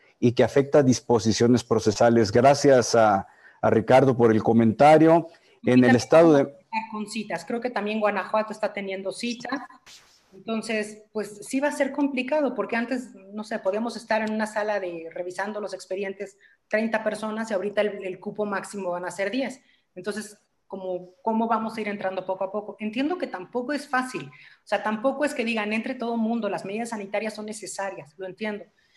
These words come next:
Speaker 2: Entonces, sí hay que compensar unas cosas con otras. Pero bueno, pues, pues tendremos que adaptarnos todos y poner nuestro mejor esfuerzo, tanto Poder Judicial como litigantes, como los clientes que ya están desesperados, los pobres, porque sus asuntos no avanzan,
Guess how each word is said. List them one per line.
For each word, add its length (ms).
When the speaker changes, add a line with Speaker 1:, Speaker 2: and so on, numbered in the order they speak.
Speaker 2:
Entonces, 300
sí 180
hay 140
que 160
compensar 580
unas 260
cosas 360
con 200
otras. 380
Pero 140
bueno, 260
pues, 160
pues 120
tendremos 400
que 120
adaptarnos 580
todos 380
y 80
poner 280
nuestro 280
mejor 340
esfuerzo, 540
tanto 380
Poder 280
Judicial 640
como 460
litigantes, 760
como 280
los 180
clientes 440
que 120
ya 80
están 180
desesperados, 680
los 140
pobres, 240
porque 220
sus 100
asuntos 340
no 100
avanzan, 420